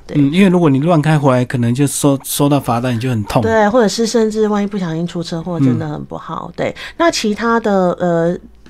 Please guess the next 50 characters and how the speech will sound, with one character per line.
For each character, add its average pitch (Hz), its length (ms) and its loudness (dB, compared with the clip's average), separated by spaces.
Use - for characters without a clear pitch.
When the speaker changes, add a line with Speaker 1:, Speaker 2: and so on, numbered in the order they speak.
Speaker 1:
当 226 160 2
然 208 240 4
如 185 100 2
果 202 200 4
对 208 260 2
一 - 20 2
个 190 120 0
女 160 160 0
生 170 220 -2
来 147 180 -4
讲 139 200 -4
的 135 100 -8
话， 156 320 0
当 247 140 2
然 233 100 4
我 165 80 2
不 156 140 -4
建 196 260 2
议 165 640 2
在， 175 400 2
呃， 135 420 -4
太 220 180 2
晚 160 160 0
才 135 160 -8
到 151 140 -2
民 131 220 -6
宿 - 260 -12
啦。 - 140 -20
Speaker 2:
哦， 131 120 -2
要 127 80 0
早 120 200 0
点 117 160 -2
到。 110 220 -10
Speaker 1:
呃， 180 400 2
对， 190 160 2
因 262 80 4
为 359 100 6
其 247 140 0
实 190 500 2
夏 262 280 2
天 226 260 2
的 202 140 2
英 190 260 0
国， 143 400 0
呃， 156 360 -2
天 208 240 0
很 175 180 -2
晚 156 160 0
才 139 220 -8
黑。 139 300 -8